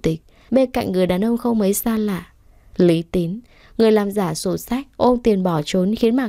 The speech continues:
Thị lao đao. "Trong tay tôi nắm giữ ba mươi phần trăm cổ phần. Bên cạnh tôi có, có mười lăm phần trăm cổ phần từ một số cổ đông khác nhượng lại. Tổng cộng bốn mươi lăm phần trăm cổ phần Mạc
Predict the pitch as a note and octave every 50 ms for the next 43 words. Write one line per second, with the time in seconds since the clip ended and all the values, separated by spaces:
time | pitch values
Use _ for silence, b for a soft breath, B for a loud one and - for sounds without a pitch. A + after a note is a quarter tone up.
0 | - - A3+ - - G3+ G3+ G3 G3 F#3 F#3+ F#3 F3+ F3 E3 D#3+ - _ _ _
1 | _ _ _ _ _ - _ _ _ _ _ _ _ b b b b b b b
2 | b b _ _ _ _ _ _ - - - A#3+ A#3+ A#3 A#3 A#3+ A3+ A3+ A3 -
3 | A3 A3 A3 A3 A3 A3 G#3 G#3+ G3+ G3 G3+ G3 - G#3+ G#3 G#3+ G#3 A#3+ A3+ A3+
4 | A3 A3 A3 - G3+ F#3 F3+ - - A3+ A3 G#3+ - G3 E3+ E3 E3 - F#3+ F#3
5 | F3 F3 E3+ - b b b b b b b b b - A3+ A3+ A3 A#3+ A3+ F#3+
6 | F#3+ - A3+ A3 A3 A3 A3 G#3+ - G3+ F#3+ - - F#3 G3+ A3+ A#3+ G#3 G3+ G#3+
7 | A3 G#3+ - G#3 F#3+ F#3 - - A3 G#3+ G#3 - G3+ F3 E3 - - F#3+ F#3 F3+
8 | F3 F3 - F#3+ F#3 F#3 F#3 F3+ - - F#3 F#3+ F#3+ - A#3 F3+ E3 F#3+ G3+ G#3
9 | - - A#3+ A#3+ B3+ C4 - A#3+ A3 G3 F3+ F#3+ F#3+ F#3 F3+ F3 F#3 - _ b
10 | b b b b b b b b - G#3 F#3+ - - G3 E3+ F#3+ F#3+ F#3 F#3+ G3
11 | G3+ A#3 B3+ A#3+ A#3+ A#3 G#3 F#3 - A#3 A#3 A3+ A3 - F#3+ F3 - F#3 F3+ F3+
12 | F3+ F3